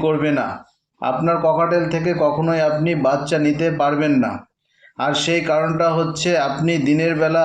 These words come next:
আপনার পাখি বারান্দায় রাখেন আর রাতে পাখিকে ঘরের মধ্যে রাখেন। কিছু পাখি ভালো থাকে, তারা ডিম পাড়ে কিন্তু ডিম ফুটে বাচ্চা বের হয় না, কারণ ডিম জমে না, ডিমের সেল ভেঙে যায়,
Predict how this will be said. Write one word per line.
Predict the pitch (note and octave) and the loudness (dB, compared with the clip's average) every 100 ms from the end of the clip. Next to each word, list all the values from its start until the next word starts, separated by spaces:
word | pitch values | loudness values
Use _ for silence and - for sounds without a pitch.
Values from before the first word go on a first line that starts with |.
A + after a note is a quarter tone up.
| D3 | 0
আপনার | D3 D#3 D#3+ E3 E3 - - _ | -2 0 2 0 -2 -8 -20 _
পাখি | E3+ C#3+ - E3 C#3+ | -4 -4 0 0 2
বারান্দায় | D3 D#3 E3 E3 D#3 | 2 2 2 2 2
রাখেন | D#3 D#3 E3+ F3 E3 - C3+ | 0 0 -2 -2 -6 -6 -2
আর | B2 C3 | 0 0
রাতে | D3 D3 E3 F3 F3 _ _ _ _ | -2 0 0 0 -2 _ _ _ _
পাখিকে | - C3+ D#3+ D#3+ E3+ C#3 | -4 -4 -2 -2 -2 0
ঘরের | D3 D#3 D3 | 0 2 2
মধ্যে | D3 C#3 D#3 | 0 0 0
রাখেন। | C#3 C3+ G#2 G#2 - _ _ - - _ _ _ _ _ _ | 0 -2 -4 -6 -12 _ _ -20 -20 _ _ _ _ _ _
কিছু | - E3 F3 F#3+ F3+ | -4 -2 0 0 2
পাখি | D#3+ D#3+ F#3+ F3+ C#3+ | 0 0 0 0 0
ভালো | D#3 E3+ E3+ | 0 0 0
থাকে, | E3 D#3+ F3 F#3 D3 | -2 -2 -2 -2 0
তারা | D#3 E3+ C#3+ | 0 0 0
ডিম | E3 E3 | 0 0
পাড়ে | D#3+ D#3+ E3+ D#3 | 0 0 0 0
কিন্তু | D#3 D#3 E3+ D3+ | 0 2 2 2
ডিম | D#3 E3 | 0 0
ফুটে | D#3 D3+ F3 | -2 -2 0
বাচ্চা | D3+ D3 D3 E3 C#3+ | 0 -2 0 -2 0
বের | E3 D#3 | 0 0
হয় | D#3 D3 B2+ | 0 0 -2
না, | G#2 - - - - - | -4 -10 -18 -20 -18 -4
কারণ | - F3 F#3 D3 | -2 2 2 2
ডিম | D3 E3 E3+ | 0 0 0
জমে | C#3+ D3 D#3+ | 0 0 0
না, | E3+ E3 | 0 -2
ডিমের | D3 D#3 D#3+ - | 0 0 -2 -2
সেল | D#3 D#3+ D#3 | -2 0 0
ভেঙে | C3+ D3 D3+ D#3+ | 0 0 0 0
যায়, | D#3+ | 0